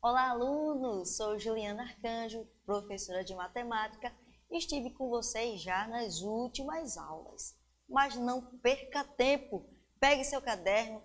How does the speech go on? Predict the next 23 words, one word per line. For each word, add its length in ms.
seu 400
lápis 480
e 360
vamos 380
estudar! 500
A 160
aula 220
de 140
hoje 440
nós 220
vamos 340
ver 440
um 200
novo 300
assunto. 600
Nós 200
estudaremos 800
sobre 520
a 440
área 200
de 160
figuras 800
planas. 1080